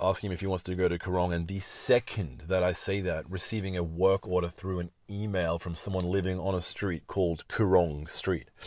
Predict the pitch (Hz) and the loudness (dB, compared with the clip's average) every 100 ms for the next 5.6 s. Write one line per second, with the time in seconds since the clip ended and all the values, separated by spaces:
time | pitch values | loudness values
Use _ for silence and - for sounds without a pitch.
0 | - - - _ _ _ _ _ _ _ | -4 -4 -8 _ _ _ _ _ _ _
1 | _ _ - - 113 120 120 104 110 104 | _ _ -20 -2 2 4 4 4 6 8
2 | 98 95 101 - 104 107 85 - 90 73 | 6 6 2 2 0 2 0 -2 -2 -2
3 | 71 - 67 - _ _ _ _ _ _ | -4 -8 -10 -12 _ _ _ _ _ _
4 | - 107 113 95 95 92 90 82 92 95 | 4 4 6 2 2 4 4 2 4 8
5 | 90 87 95 85 92 - | 8 6 0 -2 -4 -6